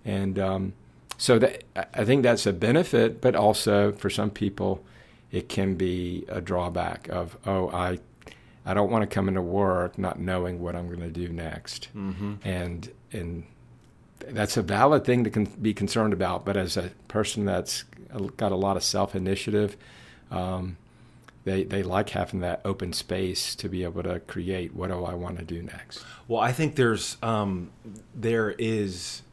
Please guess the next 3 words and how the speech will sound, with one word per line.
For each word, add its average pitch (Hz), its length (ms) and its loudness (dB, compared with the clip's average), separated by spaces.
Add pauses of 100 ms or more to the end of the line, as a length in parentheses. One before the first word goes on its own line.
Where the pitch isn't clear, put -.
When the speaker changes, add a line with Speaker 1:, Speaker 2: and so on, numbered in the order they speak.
(140)
Speaker 2:
diversity 120 1000 4
in 101 480 -2 (280)
the 95 480 -4